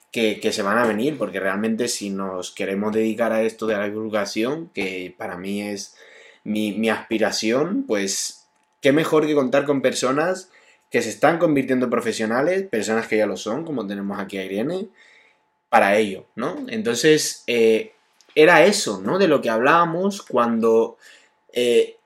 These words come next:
interaccionas con una persona que no suman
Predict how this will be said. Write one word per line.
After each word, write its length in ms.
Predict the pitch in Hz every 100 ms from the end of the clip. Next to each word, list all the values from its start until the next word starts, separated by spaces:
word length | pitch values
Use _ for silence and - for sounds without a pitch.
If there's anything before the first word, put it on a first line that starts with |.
| _ _ _ -
interaccionas 800 | 151 135 139 127 - 151 175 190
con 140 | 175
una 200 | 170 165
persona 760 | 156 143 - 175 170 107 98 - _ _
que 340 | - 117 113 110
no 360 | 110 123 135
suman 680 | - 151 151 117 101 95